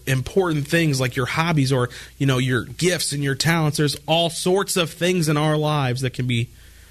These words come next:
transformed by the plans of God. But we have to find God first. We have to believe that Christ died to give us salvation. And just like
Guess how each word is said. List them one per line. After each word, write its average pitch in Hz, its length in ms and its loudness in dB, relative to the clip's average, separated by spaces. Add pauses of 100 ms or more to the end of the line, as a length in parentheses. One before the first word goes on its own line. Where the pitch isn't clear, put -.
(180)
transformed 135 760 0
by 117 140 0
the 120 100 -2
plans 160 440 0
of 127 120 0
God. 143 380 -2 (680)
But - 80 -6
we 117 100 2
have 123 140 2
to - 80 -12
find 127 240 0
God 127 200 0
first. - 380 -8 (1700)
We 117 120 2
have 131 260 0
to 131 180 0 (480)
believe 147 380 2
that 156 100 0
Christ 156 540 -2 (420)
died 147 540 0 (220)
to 156 100 0
give 156 340 0
us 147 200 -2
salvation. 143 760 0 (1040)
And 131 220 2 (180)
just 165 380 0
like 156 340 0